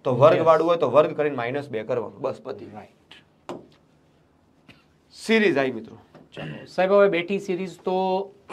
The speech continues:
Speaker 2: <clears throat> પોસિબલ નથી, કોઈ છોકરાઓએ આપી નથી, પણ આપણે એના જેવી ટ્રાય કરી છે. મોટા ભાગે સિરીઝ અહીંયા એક તો અવિભાજ્ય સંખ્યાવાળી હતી.
Speaker 1: બરાબર.
Speaker 2: એકી સંખ્યા, બેકી સંખ્યાનો ગેપ હતો.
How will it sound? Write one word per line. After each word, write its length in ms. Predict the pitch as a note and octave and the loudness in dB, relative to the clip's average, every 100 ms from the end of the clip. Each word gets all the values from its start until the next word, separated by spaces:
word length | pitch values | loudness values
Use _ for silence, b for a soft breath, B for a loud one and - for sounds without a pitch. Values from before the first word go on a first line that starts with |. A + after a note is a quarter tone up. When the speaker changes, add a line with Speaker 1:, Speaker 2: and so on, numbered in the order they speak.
| A#3+ | -2
Speaker 2:
<clears throat> 520 | F3+ G3+ D3+ C3 B2+ | 0 -2 -4 -8 -6
પોસિબલ 440 | D3+ D#3+ F3+ F3 F3+ | -2 -2 -2 -2 -2
નથી, 220 | F3+ F3+ | -2 -8
કોઈ 140 | E3+ E3 | -6 -8
છોકરાઓએ 500 | D#3+ D3 D#3 D#3 C#3+ | -6 -4 0 0 -2
આપી 120 | D#3+ | -4
નથી, 180 | E3+ E3+ | -8 -6
પણ 100 | D#3 | -4
આપણે 200 | D#3 D#3 | -4 -4
એના 140 | E3 | -6
જેવી 200 | D#3 E3 | -6 -6
ટ્રાય 220 | D3+ D#3 | -4 -4
કરી 260 | D#3+ F3 D#3+ | -2 -4 -6
છે. 140 | - | -8
મોટા 380 | D#3 C3+ D3 F3 | -12 -8 0 2
ભાગે 220 | F3 E3+ | 2 -2
સિરીઝ 360 | F3 D3+ D3+ D#3+ | -6 -8 -8 -8
અહીંયા 300 | E3 E3+ E3 | -8 -8 -10
એક 200 | C#3 D3 | -12 -10
તો 320 | - D#3+ E3 E3 | -4 -4 -4 -6
અવિભાજ્ય 460 | D3+ D#3 D3+ D3 D#3+ | -6 -2 -4 -4 -8
સંખ્યાવાળી 560 | D#3 C#3 D#3+ D#3 D3+ | -8 -10 -6 -4 -4
હતી. 200 | D3+ F3 - | -6 -10 -8
Speaker 1:
બરાબર. 320 | A#2+ G#2+ G2+ b b b | -8 -8 -12 b b b
Speaker 2:
એકી 300 | F3 F3 G3+ | -6 -4 -4
સંખ્યા, 340 | G3+ F3+ F3 F3+ | -6 -8 -4 -4
બેકી 240 | E3+ F3+ | -4 -6
સંખ્યાનો 440 | E3 C#3+ D#3+ F3 | -10 -8 -8 -6
ગેપ 260 | E3+ F3 - | -2 -2 -2
હતો. 140 | G#2+ | -14